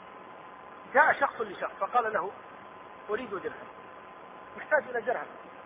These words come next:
قال: "ترجع درهمين." الدرهم ترجعه درهمين. قال: "ربا. ما يجوز، يجوز درهم بدرهمين؟ ربا شنو هذا؟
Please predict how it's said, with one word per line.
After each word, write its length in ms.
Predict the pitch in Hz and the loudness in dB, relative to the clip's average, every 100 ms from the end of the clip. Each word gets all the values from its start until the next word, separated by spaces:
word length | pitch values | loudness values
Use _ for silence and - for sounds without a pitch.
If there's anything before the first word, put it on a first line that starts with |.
| - - - | -14 -14 -2
قال: 220 | 185 180 | 0 0
"ترجع 260 | 190 220 190 | -2 0 0
درهمين." 400 | 175 143 131 117 - - - - - - - - - - - - - | -2 -6 -8 -10 -12 -14 -14 -14 -14 -14 -14 -14 -14 -14 -14 -14 -12
الدرهم 340 | - 226 202 156 | -4 2 2 4
ترجعه 400 | 208 196 175 247 - - - - - - - - - - - 196 | 2 4 4 4 0 -14 -14 -14 -14 -14 -14 -14 -14 -14 0 4
درهمين. 400 | 196 185 156 123 - - - - - - - - - - | 6 6 4 -2 -12 -14 -14 -14 -14 -14 -14 -14 -14 0
قال: 220 | 190 202 | 0 2
"ربا. 200 | 240 196 - - - - - - - - - | -4 -6 -6 -14 -14 -14 -14 -14 -14 -14 -8
ما 60 | 202 | -8
يجوز، 180 | 233 190 | -8 -12
يجوز 260 | 165 220 262 202 | -8 -6 -6 -6
درهم 180 | 180 | -6
بدرهمين؟ 420 | 180 180 165 202 240 - - - - - - - - | -6 -8 -6 -6 -8 -12 -14 -14 -14 -14 -14 -12 -8
ربا 160 | 202 226 | -4 -2
شنو 220 | 247 208 | 0 0
هذا؟ 160 | 139 | -2